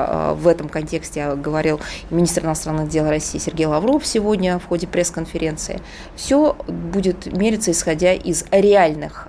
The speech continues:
действий, которые предприняты. Мы фиксируем, безусловно, заявления, которые они делают.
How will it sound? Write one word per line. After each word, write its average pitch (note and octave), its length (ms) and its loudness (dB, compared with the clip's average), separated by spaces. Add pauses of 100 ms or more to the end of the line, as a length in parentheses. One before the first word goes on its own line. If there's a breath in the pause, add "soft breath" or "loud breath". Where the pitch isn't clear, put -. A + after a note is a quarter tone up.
действий, A3 560 0
которые F3 460 -2
предприняты. D3+ 480 -4
Мы D4+ 100 6
фиксируем, D#4 560 4
безусловно, G#3 540 2
заявления, G3 680 4
которые D3 340 -4
они C#3+ 140 -2
делают. D3 440 -2